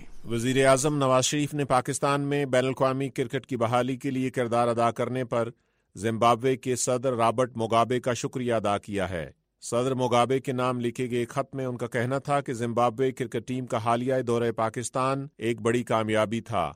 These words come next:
اور اس میں زمبابوے کا بہت اہم کردار رہا۔ زمبابوے کی ٹیم گزشتہ ماہ پاکستان کے دورے پر آئی تھی، جس نے دو ٹی ٹوئنٹی اور تین ایک روزہ بین الاقوامی میچ کھیلے تھے۔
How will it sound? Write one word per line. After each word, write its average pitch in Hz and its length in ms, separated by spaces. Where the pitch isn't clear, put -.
اور - 120
اس 104 180
میں 113 160
زمبابوے 107 520
کا 117 120
بہت 107 360
اہم 113 240
کردار 98 420
رہا۔ 87 320
زمبابوے 120 500
کی 147 160
ٹیم 147 360
گزشتہ 127 320
ماہ 135 200
پاکستان 127 580
کے 135 80
دورے 117 260
پر 113 160
آئی 117 200
تھی، 131 300
جس 113 200
نے 123 80
دو 123 220
ٹی 123 180
ٹوئنٹی 120 480
اور 131 200
تین 139 320
ایک 127 220
روزہ 123 280
بین 117 200
الاقوامی 117 420
میچ 110 280
کھیلے 98 300
تھے۔ 80 300